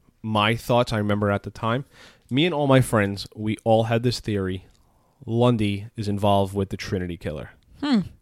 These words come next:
Speaker 1: You got nothing. You don't think that at all?
Speaker 2: Um,
Speaker 1: Didn't
Speaker 2: I
Speaker 1: cross
Speaker 2: mean,
Speaker 1: your
Speaker 2: I
Speaker 1: mind?
Speaker 2: didn't as of yet.
Speaker 1: Okay.
Speaker 2: I, I don't know if I had enough time to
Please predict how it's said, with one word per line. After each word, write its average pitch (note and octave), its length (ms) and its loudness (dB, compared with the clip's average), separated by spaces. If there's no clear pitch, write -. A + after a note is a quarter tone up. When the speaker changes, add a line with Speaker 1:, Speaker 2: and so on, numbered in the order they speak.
Speaker 1:
You A#2 100 2
got A2 140 4
nothing. G#2 480 0
You G#2+ 140 -4
don't G2+ 180 -2
think G#2+ 200 -4
that A2+ 140 2
at G#2+ 100 0
all? A2 100 6
Speaker 2:
Um, A3+ 300 10
Speaker 1:
Didn't - 80 2
Speaker 2:
I G3 100 6
Speaker 1:
cross G#3 80 8
Speaker 2:
mean, G#3+ 160 8
Speaker 1:
your D#3 80 8
Speaker 2:
I F3+ 80 8
Speaker 1:
mind? A2+ 260 2
Speaker 2:
didn't G#3 380 8
as E3+ 240 6
of E3+ 140 6
yet. E3 460 6
Speaker 1:
Okay. A#2 300 0
Speaker 2:
I, F3 260 8
I E3 100 8
don't F3+ 180 8
know E3+ 140 8
if E3 160 4
I E3 100 8
had F3+ 180 2
enough F3+ 640 4
time D#3+ 560 2
to D#3+ 760 2